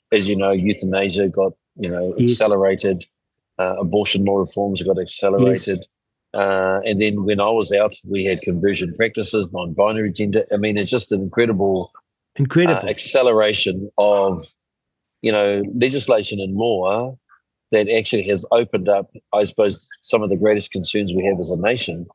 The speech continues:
Speaker 2: Yes.
Speaker 1: Now having to try and define things that never needed defining. And rather than accepting things that were black and white, we've now got a hundred and fifty shades of grey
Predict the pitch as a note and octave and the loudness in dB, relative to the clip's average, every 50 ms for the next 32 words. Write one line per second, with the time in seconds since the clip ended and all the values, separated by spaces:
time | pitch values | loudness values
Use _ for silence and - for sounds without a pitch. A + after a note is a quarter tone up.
0 | _ _ _ _ - C3 B2+ A#2 G#2+ A2 A2 A2 G#2 A2 G#2+ G#2 G#2+ F#2+ - G#2+ | _ _ _ _ -4 -2 0 0 2 2 2 2 2 2 0 0 0 -2 -2 -4
1 | F2+ - A2+ G#2+ G#2 G#2 G#2 G2 G2 F#2+ F2 - F#2+ - - A#2 B2 C3 A#2 - | -2 0 2 2 2 2 0 -2 -4 -6 -6 -8 -8 -4 -2 -2 0 0 -2 -4
2 | G#2+ F#2+ F#2 E2+ - G#2 G2 - - _ _ _ _ _ _ _ _ _ - G2+ | -6 -6 -6 -2 0 0 0 0 -4 _ _ _ _ _ _ _ _ _ -4 0
3 | A2 A#2+ A2 A2+ G#2 G2+ G#2+ B2 C#3+ D3 D3 B2 A2 G2 - - F#2 F#2 F2+ F2+ | 0 2 2 2 0 0 0 0 0 0 -2 -4 -6 -8 -6 -6 -6 -4 -4 -4
4 | F#2+ F#2+ F#2+ G2+ - _ _ _ _ _ _ _ _ _ G#2+ G#2 G2+ G#2 G#2 G#2 | -4 -6 -6 -10 -14 _ _ _ _ _ _ _ _ _ -2 -2 -2 -2 -4 -4
5 | G2 - - - A2 A#2 A#2+ B2 B2 B2 G#2+ A2 A#2 G#2+ G#2 F#2 - - B2+ A2 | -6 -8 -8 0 2 4 4 4 4 2 0 0 -2 -2 -4 -6 -2 -2 -2 -2
6 | - A2+ G#2+ G#2 G#2 - - A#2 A2 G2 F#2+ G#2+ F#2 G2 G2 E2+ - G#2 G2+ F#2 | 0 -4 -4 -4 -6 -4 -4 -4 -2 0 0 0 0 0 -4 -4 0 0 0 0
7 | - F2+ F#2+ G#2 A2 A2 G2+ F#2 - - G2+ G2 G2 G#2 G#2 G#2 G2 F#2 G2+ G2 | -2 -6 -4 -2 -2 -2 -2 -4 -4 -4 -4 -2 0 0 0 0 0 0 0 -2
8 | F#2+ - - - - - _ - - F2+ E2+ G2 A#2 B2 A#2 A2+ A2+ G2+ F#2 G#2 | -2 -4 -12 -20 -20 -20 _ -6 -4 -4 -2 -2 -2 -2 -2 -2 -2 0 0 -2
9 | F#2+ F#2 F2+ A#2+ G#2+ - - F#2+ - - G#2+ G#2 G2+ F2 F#2 D#2+ - - A2 A2 | -2 -2 -2 -2 -2 -2 -4 -4 0 2 2 2 2 -2 -6 -10 -2 0 2 2
10 | G2+ E2+ F2+ G2 A2+ | 2 0 -2 -6 -8